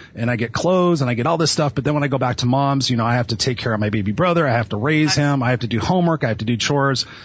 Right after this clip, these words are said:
Speaker 1: So she wasn't around much. And then she finally permanently left when she was about sixteen years old.
Speaker 2: Okay. Okay. I see. Now, you, you, I was reading your bio, and it's just a fascinating story.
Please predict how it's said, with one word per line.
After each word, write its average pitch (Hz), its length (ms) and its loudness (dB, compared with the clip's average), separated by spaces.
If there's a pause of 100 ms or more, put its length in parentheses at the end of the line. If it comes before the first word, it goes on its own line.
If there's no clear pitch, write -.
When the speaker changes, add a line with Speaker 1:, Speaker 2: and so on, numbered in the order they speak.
(220)
Speaker 1:
So 139 300 2
she 202 160 2
wasn't 185 260 4
around 127 300 2
much. 107 220 0
And 120 80 2
then 120 120 2
she 113 300 2
finally 127 400 0
permanently 131 400 0
left 110 200 0
when 110 120 0
she 117 140 0
was 110 100 0
about 101 180 -2
sixteen 117 420 0
years 107 200 0
old. 98 240 -2 (380)
Speaker 2:
Okay. 175 380 -16 (160)
Okay. 185 240 -8
I 151 160 -6
see. 165 300 -6 (260)
Now, 208 240 2
you, 208 200 -12
you, 233 180 -2
I 220 100 4
was 208 120 -4
reading 277 180 0
your 254 120 2
bio, 180 600 0
and 175 440 -4
it's - 240 -2
just 208 200 0
a 196 40 -6
fascinating 190 600 -2
story. 180 420 -4